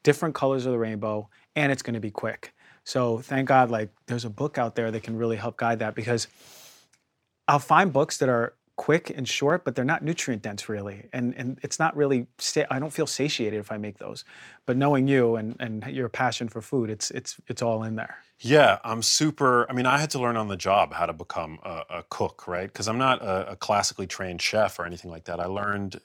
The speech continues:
Speaker 2: how to cook because due to my mom's declining health, I really had to step in and take over that role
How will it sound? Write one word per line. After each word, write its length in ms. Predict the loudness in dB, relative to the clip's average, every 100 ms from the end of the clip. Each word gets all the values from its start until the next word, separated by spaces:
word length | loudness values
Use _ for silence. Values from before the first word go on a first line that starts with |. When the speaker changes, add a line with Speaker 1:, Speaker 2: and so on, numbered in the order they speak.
| -6
Speaker 2:
how 120 | -4
to 80 | -4
cook 300 | -6 -8 -8
because 680 | -8 -4 -4 -4 -4 -6 -8 _ _ _ 0
due 120 | 2
to 60 |
my 100 | 4
mom's 460 | 4 4 4 2 -2 -8 _ _ _ _ _ _ _ _ _ _ _
declining 420 | -6 -2 -2 -2
health, 460 | 2 4 4 2 -10 -20 -20 _ 0
I 80 | 2
really 220 | 4 2
had 160 | 0
to 80 | -4
step 280 | -4 -4 -4
in 140 | -8
and 100 | -8
take 200 | -10 -6
over 240 | -4 -2 -2
that 160 | -2
role 340 | -4 -6 -6